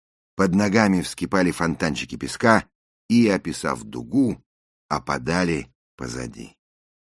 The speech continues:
Я задрал голову, подставляя горло ветру, как любовник дождю,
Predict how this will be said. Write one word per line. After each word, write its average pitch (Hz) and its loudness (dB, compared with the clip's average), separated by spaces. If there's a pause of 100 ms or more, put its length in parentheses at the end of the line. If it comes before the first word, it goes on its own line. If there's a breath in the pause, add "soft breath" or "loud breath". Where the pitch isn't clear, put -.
(680)
Я 104 6
задрал 107 4
голову, 82 2 (420)
подставляя 82 0
горло 73 4
ветру, 73 0 (360)
как 73 -6
любовник 71 2
дождю, 76 -2